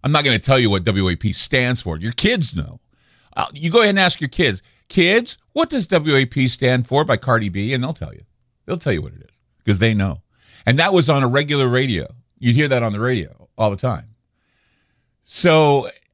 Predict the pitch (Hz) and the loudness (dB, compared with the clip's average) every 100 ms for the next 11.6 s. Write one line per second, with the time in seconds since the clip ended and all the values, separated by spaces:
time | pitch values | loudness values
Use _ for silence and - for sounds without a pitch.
0 | _ 151 180 185 196 - 165 175 262 302 | _ -2 0 -2 -4 -2 -2 0 0 0
1 | 208 107 98 117 90 92 - _ _ _ | 2 0 0 0 0 0 -6 _ _ _
2 | _ _ _ _ _ - 160 175 170 117 | _ _ _ _ _ -2 0 4 2 2
3 | - - 277 330 - 127 107 - 80 82 | 0 4 2 2 0 0 0 0 0 0
4 | 131 147 - - _ 151 - 196 220 311 | -4 -2 -2 -4 _ -2 0 -2 -4 -2
5 | 226 240 202 160 170 170 139 135 131 120 | 0 0 0 0 2 2 0 0 -2 0
6 | 180 - - 156 135 123 92 - - - | -2 0 -2 0 0 0 -2 -8 -18 -20
7 | _ _ _ _ _ _ _ _ _ _ | _ _ _ _ _ _ _ _ _ _
8 | _ _ _ _ 131 135 127 - - 170 | _ _ _ _ 2 2 2 0 0 2
9 | 180 - - 175 175 165 151 127 117 120 | 2 -4 -2 0 2 2 2 2 2 0
10 | 110 127 123 143 139 143 117 123 107 - | 0 0 2 2 2 0 0 -2 -2 -6
11 | - 120 98 80 - - | -2 2 2 0 -4 -20